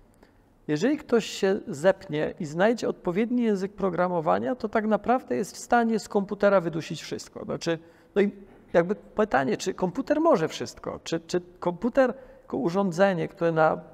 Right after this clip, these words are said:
wysokim i na niskim poziomie, jakimkolwiek,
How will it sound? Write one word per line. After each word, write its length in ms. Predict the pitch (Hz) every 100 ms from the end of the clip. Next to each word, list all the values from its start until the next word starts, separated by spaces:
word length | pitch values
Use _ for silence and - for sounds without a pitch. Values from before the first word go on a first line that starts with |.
| -
wysokim 640 | 180 185 - 180 - 165
i 80 | 156
na 120 | 160
niskim 420 | 170 185 - 196 165
poziomie, 300 | 151 165 214
jakimkolwiek, 680 | 208 220 185 165 151 -